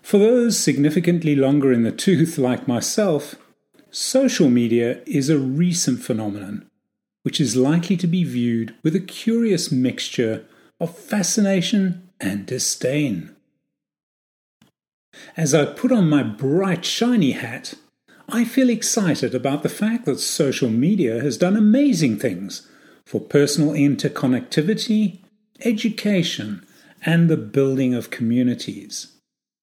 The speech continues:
Facebook, for example, has enabled me to connect with friends and family members around the world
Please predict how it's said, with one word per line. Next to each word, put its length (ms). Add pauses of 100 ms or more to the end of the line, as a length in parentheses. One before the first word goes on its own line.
(1160)
Facebook, 600
for 120
example, 640
has 220
enabled 440
me 480
to 140
connect 540
with 160
friends 560
and 180
family 500
members 440
around 420
the 100
world 540